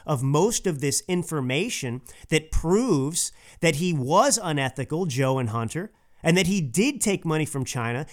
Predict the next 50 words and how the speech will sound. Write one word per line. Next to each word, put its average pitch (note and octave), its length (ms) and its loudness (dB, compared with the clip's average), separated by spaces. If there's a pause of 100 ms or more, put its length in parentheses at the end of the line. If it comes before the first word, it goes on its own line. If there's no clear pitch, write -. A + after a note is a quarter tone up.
and C3+ 140 0
that C3+ 120 0
was B2 140 -2
denied, B2 460 -4 (240)
well, F#3+ 160 6
they A3 320 4
were A#3 260 0
in F#3+ 180 2
on F#3+ 180 2
that F#3+ 240 0
game. G#3 280 0
They E3 160 0
denied F#3 420 -2
it. A#2+ 140 -4 (160)
So G3+ 160 2
they A#3 160 4
don't D#4 160 0
want G#3+ 140 2
to F3 40 0
be D3+ 140 -2
totally G3 440 0
disgraced D3+ 640 -2
here B2+ 340 -4 (420)
as, D3+ 300 4 (220)
as D3+ 180 4
the C#3 260 0 (300)
faux F#3+ 480 4
journalists E3+ 580 2 (400)
that D#3+ 220 2
they D#3+ 160 4
are. C4+ 160 4
I G#3 100 0
mean, B3 120 2
they D4 80 2
can't D#4 320 0
do E4+ 220 2
that. A#2 220 -2
They A#3 80 2
can't C#4 300 -2 (280)
continue A3 380 2
to G#3 100 2
maintain F#3 480 2
their F#3+ 180 0
position C#3 600 -2 (680)
that F3+ 180 2
none F#3 200 4
of G3+ 80 2
this G3 160 4
is B2+ 160 0
real, F3 440 2